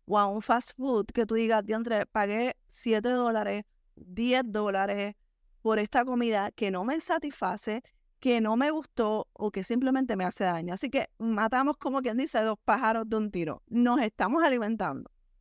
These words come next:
de la manera correcta y también cuidamos nuestra salud. Y ahí podemos aceptar, a ver,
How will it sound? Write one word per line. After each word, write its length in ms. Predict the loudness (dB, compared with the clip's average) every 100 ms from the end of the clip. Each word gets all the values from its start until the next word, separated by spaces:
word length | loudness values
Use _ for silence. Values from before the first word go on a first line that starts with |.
| _
de 180 | -4 0
la 120 | 0
manera 380 | 0 0 0 -2
correcta 640 | 0 0 2 0 -2 -8 -8 _ _ _ _ _ _ _ _
y 160 | -4 0
también 400 | 2 2 0 0
cuidamos 380 | 0 0 0 -4
nuestra 340 | -4 -2 -2
salud. 320 | 0 -2 -2 -12 _ _ _ _ _ _ _ _ _ _ _ _ _ _ _ _
Y 80 | -2
ahí 180 | 0 0
podemos 580 | 0 2 2 0 -4 -8
aceptar, 680 | -4 -4 -4 -8 -4 0 2 2
a 100 | 0
ver, 580 | 2 2 0 -2 -4